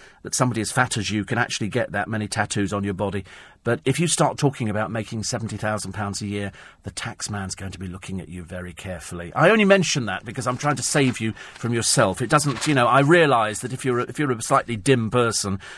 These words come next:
you probably think that people look up to you. They go, "Oh, she's earning seventy thousand pounds a year." No, I'm thinking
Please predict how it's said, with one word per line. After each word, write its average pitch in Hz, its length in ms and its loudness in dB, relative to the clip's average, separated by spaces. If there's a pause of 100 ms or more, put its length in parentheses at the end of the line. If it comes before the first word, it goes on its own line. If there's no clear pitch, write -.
you 123 80 0
probably 135 240 2
think 123 200 -2
that - 120 -8
people 123 220 -2
look 117 200 0
up 131 220 2
to - 140 -4
you. 92 80 -4
They 104 100 -6
go, 110 160 -4
"Oh, 127 140 0
she's 117 200 -4
earning 117 200 -4
seventy 113 340 -4
thousand 110 380 -4
pounds 107 280 -4
a 113 60 -4
year." 107 220 -2 (260)
No, 117 340 6
I'm 139 180 4
thinking 139 560 2